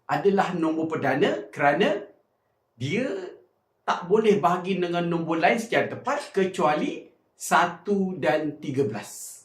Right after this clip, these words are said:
Antara nombor-nombor ni,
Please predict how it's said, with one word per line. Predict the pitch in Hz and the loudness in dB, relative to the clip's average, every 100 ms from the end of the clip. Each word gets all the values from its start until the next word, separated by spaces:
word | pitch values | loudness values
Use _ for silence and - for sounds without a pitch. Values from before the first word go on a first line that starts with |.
| _ _ _ _ _ - - - _ _ _ _ _ _ _ | _ _ _ _ _ -20 -20 -20 _ _ _ _ _ _ _
Antara | - 170 277 311 | -2 2 4 4
nombor-nombor | 302 254 247 240 214 | 2 2 2 4 4
ni, | - - | 2 -2